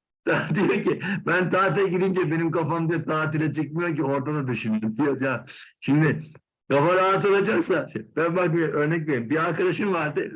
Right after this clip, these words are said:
le-, yani laptop bağımlısı, çok laptop, ç-, çok kullan-, bilgisayar.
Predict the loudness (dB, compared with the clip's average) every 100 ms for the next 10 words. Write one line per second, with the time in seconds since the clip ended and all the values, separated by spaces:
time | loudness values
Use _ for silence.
0 | -6 -6 -2 0 2 2 2 0 2 2
1 | 2 -2 -4 -6 -2 -2 0 0 0 0
2 | -4 -6 -8 -6 0 0 0 -2 -2 -4
3 | -2 0 2 -2 -2 -12 -14